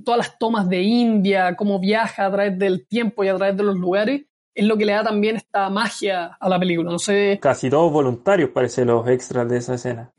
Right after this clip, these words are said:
Speaker 1: Sí, o sea, algunos les pagan, algunos los que estaban tal vez más, más cerca, pero la mayoría eran, eran voluntarios y que, claro, les daban comida y todo eso porque tenían que estar ahí, pero cuatrocientas mil personas, había un aviso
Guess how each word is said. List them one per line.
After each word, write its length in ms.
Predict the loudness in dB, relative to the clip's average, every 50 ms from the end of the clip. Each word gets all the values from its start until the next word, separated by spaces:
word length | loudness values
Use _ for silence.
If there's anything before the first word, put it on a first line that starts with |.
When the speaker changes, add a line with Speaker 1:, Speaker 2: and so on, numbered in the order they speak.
| -16
Speaker 1:
Sí, 300 | -8 -4 -2 -2 0 0
o 100 | -2 -2
sea, 160 | -4 -2 -2 -2
algunos 320 | -2 -2 -2 0 0 0
les 100 | -2 -2
pagan, 840 | -4 -4 -2 -2 -2 -2 -2 -2 0 0 0 0 0 0 -2 -2 -2
algunos 420 | -2 -2 -2 0 0 0 -2 -2 -2
los 120 | -4 -4
que 80 | -6 -8
estaban 260 | -4 -2 -2 -2 0
tal 140 | -2 -2 0
vez 100 | 0 0
más, 340 | 2 0 0 0 0 -2
más 160 | -2 -4 -4 -4
cerca, 280 | -4 -6 -4 -2 -2
pero 120 | -2 0 -2
la 120 | -2 -4
mayoría 400 | -4 -6 -6 -6 -2 -2 0 0
eran, 420 | 0 0 -2 -2 -2 -2 -2 -2
eran 640 | -2 -2 -2 -2 0 0 0 0 0 0 0 0 0
voluntarios 640 | 0 0 0 -2 -4 -2 -2 -2 0 0 0 0 0
y 40 |
que, 140 | 0 0 0
claro, 260 | 0 0 -2 -2 -2
les 160 | -2 -4 -4 -2
daban 280 | -2 -2 -2 -2 -2
comida 420 | -2 -2 -2 0 0 0 0 0 0
y 80 | -2
todo 200 | -2 -2 -2 -2
eso 180 | -2 -2 -2 -4
porque 180 | -4 -4 -4
tenían 240 | -4 -4 -4 -6 -6
que 80 | -8 -10
estar 180 | -8 -4 -4
ahí, 360 | -2 0 0 2 2 0 0 -2
pero 520 | _ -2 0 2 2 2 2 0 -2 -4 -6 -12 _
cuatrocientas 480 | _ -4 -2 -2 -2 -2 -2 -2 -2 0
mil 180 | 0 -2 -2 -2
personas, 720 | -4 -6 -4 -2 0 0 0 0 0 0 -2 -2 -4 -6 _ _ _ _ _
había 220 | _ -4 -2 0 0
un 40 | 0
aviso 560 | 0 2 0 0 0 -2 -6 -8 -10 -12 -14